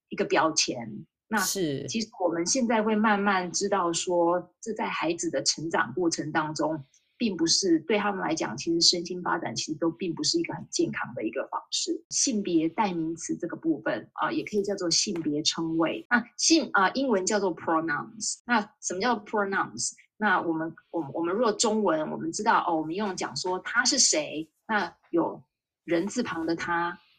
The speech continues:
Speaker 1: 还有女字旁的他，那这两个他其实代表了男性跟女性。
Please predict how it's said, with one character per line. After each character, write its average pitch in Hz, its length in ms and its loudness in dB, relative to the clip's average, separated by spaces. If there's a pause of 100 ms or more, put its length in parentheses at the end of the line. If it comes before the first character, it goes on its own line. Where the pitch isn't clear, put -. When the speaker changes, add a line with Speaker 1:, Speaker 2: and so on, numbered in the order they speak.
(100)
Speaker 1:
还 180 120 -2
有 175 240 2
女 170 200 -4
字 240 160 -2
旁 170 200 -4
的 170 100 0
他， 185 560 -2
那 170 340 0 (140)
这 - 100 -4
两 208 140 -2
个 160 80 -2
他 185 320 -2
其 170 160 -6
实 170 220 0
代 190 200 2
表 170 280 2
了 - 240 -4
男 160 200 -8
性 170 280 -2
跟 165 120 0
女 147 200 -6
性。 - 360 -2